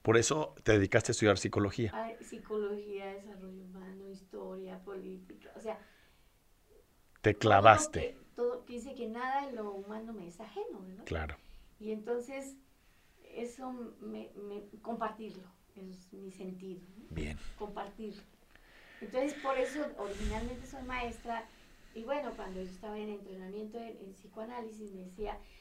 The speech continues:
Speaker 2: "Es que eres maestra en, en la terapia, no debes estar enseñando". Digo, "Y ahora sí es mi método, ahora, ahora que ya estoy mayor, tengo el, el poder de tener
Speaker 1: De
Speaker 2: mi
Speaker 1: decidir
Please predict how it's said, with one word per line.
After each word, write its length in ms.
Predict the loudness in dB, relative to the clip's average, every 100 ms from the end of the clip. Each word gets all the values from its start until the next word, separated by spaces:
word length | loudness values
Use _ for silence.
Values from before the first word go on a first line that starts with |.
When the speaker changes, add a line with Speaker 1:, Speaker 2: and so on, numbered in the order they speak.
| -20 -10
Speaker 2:
"Es 180 | -10 -6
que 380 | -2 -2 -2 -4
eres 180 | -4 -4
maestra 520 | -4 -4 -6 -6 -10 -8
en, 240 | -8 -8
en 140 | -8 -6
la 140 | -4
terapia, 640 | -4 -2 -6 -8 -8 -6 -6
no 160 | -6 -6
debes 220 | -6 -8
estar 200 | -8 -10
enseñando". 640 | -8 -10 -10 -8 -8 -4 -2 -2 -4 -8 -14 -18 -12
Digo, 360 | -8 -6 -6 -10
"Y 80 | -8
ahora 420 | -6 -6 -6 -6 -6
sí 180 | -10 -8 -8
es 80 | -6
mi 160 | -8 -8
método, 300 | -12 -14 -14
ahora, 320 | -12 -10 -12 -14 -20 -12
ahora 260 | -8 -6 -4
que 100 | -4
ya 80 |
estoy 200 | -4 -4 -4
mayor, 420 | -2 0 0 -2 -14 -20 -20 -20 -20 -20 _ -4
tengo 300 | 0 0 0
el, 120 | -2 -4
el 100 | -10 -8
poder 380 | -6 -4 -4 -8
de 80 | -10
tener 220 | -10 8
Speaker 1:
De 120 | 10
Speaker 2:
mi 60 | 12
Speaker 1:
decidir 380 | 10 8 10